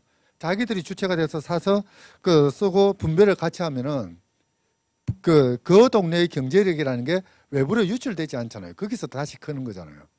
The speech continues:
이제 그러다 보니까 삶의 질이 더 좋아진다라는 게 이 사람들의 전제입니다.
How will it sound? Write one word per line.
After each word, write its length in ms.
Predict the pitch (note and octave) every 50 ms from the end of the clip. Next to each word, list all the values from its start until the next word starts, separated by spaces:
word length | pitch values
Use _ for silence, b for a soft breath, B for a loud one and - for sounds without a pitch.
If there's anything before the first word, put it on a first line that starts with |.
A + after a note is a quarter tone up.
| _ _ _ _ _ _ _ _ _ _ _ _ _ _ _
이제 180 | D#3+ G3 G3+
그러다 300 | E3 D#3 G#3+ A3+ G#3 A3+
보니까 420 | F#3+ F3+ F3 C#3+ - E3+ F3 G3 F#3+ B B B B B
삶의 400 | - - - C#3+ C#3+ E3 A3+ A3
질이 260 | - F#3+ F3+ F#3 F3+
더 220 | - D3+ D#3 E3+
좋아진다라는 880 | F3 - A#2 G2+ G#2+ C#3 D3+ E3 G3 F#3 F3+ D3+ C3 C3 B2 A#2+ A#2+ B2
게 180 | C#3 D#3+ E3+ E3+ b b b b
이 60 | -
사람들의 400 | E3 F3 E3+ D#3 C3 A#2 B2+ D#3+
전제입니다. 640 | D#3 - A2+ G2 F#2+ F#2+ F#2 F2+ D#2+ D2+ - -